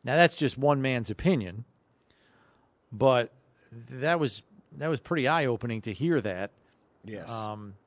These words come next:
Speaker 1: I don't know that any of us expected that to even be entertained. I mean, we're not even,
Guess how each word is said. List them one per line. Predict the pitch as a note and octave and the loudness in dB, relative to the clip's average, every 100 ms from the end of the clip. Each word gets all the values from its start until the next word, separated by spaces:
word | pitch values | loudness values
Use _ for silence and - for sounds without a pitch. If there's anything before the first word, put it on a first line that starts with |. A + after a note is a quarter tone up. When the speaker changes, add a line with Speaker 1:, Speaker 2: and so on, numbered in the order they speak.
| _ _ _ _ _ _ | _ _ _ _ _ _
Speaker 1:
I | C3+ | -2
don't | D3+ | 0
know | C3+ C3+ | 2 0
that | A#2 | 0
any | D3+ E3 | 0 0
of | A#2+ | 0
us | A#2 G#2+ | 0 -2
expected | A2+ - - C3+ - A2 | -6 -8 -2 -2 -2 0
that | B2 C#3+ | 0 0
to | C3+ | -2
even | C3 B2 A2+ | -6 -6 -4
be | A#2+ | -4
entertained. | B2+ A2 - D3 D#3+ G#2+ G2 F#2 - _ - _ _ _ _ _ _ _ _ - | -4 -6 -8 -4 -4 -4 -10 -16 -20 _ -20 _ _ _ _ _ _ _ _ -6
I | |
mean, | B2+ | 0
we're | C3+ | 2
not | E3 D3+ | 4 4
even, | C#3 A#2+ A2+ G2 | 2 0 -2 -6